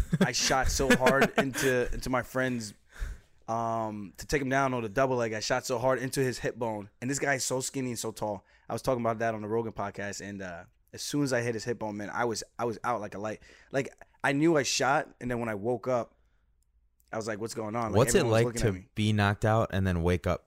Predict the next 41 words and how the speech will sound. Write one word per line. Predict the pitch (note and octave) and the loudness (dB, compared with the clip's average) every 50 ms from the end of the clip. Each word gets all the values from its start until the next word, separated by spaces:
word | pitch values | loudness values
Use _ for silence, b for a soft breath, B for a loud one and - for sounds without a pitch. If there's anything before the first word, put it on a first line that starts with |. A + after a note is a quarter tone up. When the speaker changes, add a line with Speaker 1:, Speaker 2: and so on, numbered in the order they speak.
| _ - | _ -6
Speaker 1:
Do | F#2 F#2 | -2 2
you, | F#2+ G2 | 2 4
like, | F#2+ F2+ D#2+ - _ _ _ _ _ _ _ _ _ | 4 2 2 -2 _ _ _ _ _ _ _ _ _
can | - - G2 | -8 -6 -4
you | G2+ G#2+ | -2 -2
describe | F#2+ F#2 - - F2 D#2 E2+ F#2 | -2 -4 -4 -4 -2 -2 -2 -2
that? | A2 A2+ A#2+ B2+ - _ _ _ _ _ - - _ _ - | -2 -4 -4 -4 -8 _ _ _ _ _ -20 -20 _ _ -16
Speaker 2:
It, | - - - _ _ _ _ | -16 -16 -16 _ _ _ _
it | F#2+ G2 - C3 | -20 -16 -10 -8
just, | C3 D3+ C#3 - - - | -4 -2 -2 -4 -4 -6
it | B2 | -8
just | C3+ D#3 C#3+ | -8 -4 -2
goes | E3+ D3 G#2+ | -2 -2 -2
dark. | F2 - B2 D3 D#3+ - - - - _ - - _ _ _ _ _ _ _ _ | -2 0 0 2 2 0 -2 -8 -20 _ -20 -20 _ _ _ _ _ _ _ _
Speaker 1:
You | - F2+ A#2 | -6 -4 -2
Speaker 2:
Like, | B2 | 0
Speaker 1:
just, | G#2+ A#2 | 0 0
Speaker 2:
you | B2 | 2
Speaker 1:
like | G#2 F#2 A#2+ - | 0 0 0 0
Speaker 2:
kinda | - D#3+ D#3 D3+ | 0 0 0 0
just | C3+ C#3 C3+ - | -2 -4 -4 0
have | C#3+ C#3 B2 | 0 0 2
no | B2 C3+ C3+ | 2 2 2
recollection | C3+ C#3 C3 - B2 B2+ C3 B2+ - B2 | 2 2 2 0 0 0 0 0 -2 -4
of | A2+ | -4
what | A2 A#2+ A2+ A2+ | -2 -4 -4 -2
happened. | B2 B2 B2 A#2 G#2+ F2 F2 F#2+ | -2 -2 -2 -2 -6 -12 -12 -12
You | G2+ G2 | -12 -12
ju-, | G#2 - - | -12 -12 -12
it, | A#2+ A2 - - A2+ | -12 -12 -10 -6 -2
that | A#2+ C3 C3 | -2 -2 -2
whole | - C#3 C#3+ C#3+ D3 C#3+ C3 | -2 0 2 4 4 4 2
sequence | - - C#3 B2 B2+ D3+ D3+ C#3 B2 | 0 -2 -4 -4 -2 -4 -4 -4 -4
of | A2 F#2+ | -6 -6
everything | - B2+ B2+ C3 A#2+ B2 A#2+ | -4 -4 -4 -4 -6 -6 -6
else | A#2+ B2 C3+ C3+ | -4 -4 -4 -6
in | - A#2+ | -6 -8
between | A2 G2+ - A#2 B2 C3 C3+ B2+ | -8 -8 -8 -8 -6 -6 -6 -6
is | G2 G#2+ F#2+ | -8 -10 -10
just | G2+ G#2+ G2 - - - - E2+ F2+ | -8 -8 -8 -10 -10 -14 -16 -14 -12
gone. | A2+ G#2+ F#2+ E2 D#2+ - - | -10 -10 -10 -10 -12 -16 -20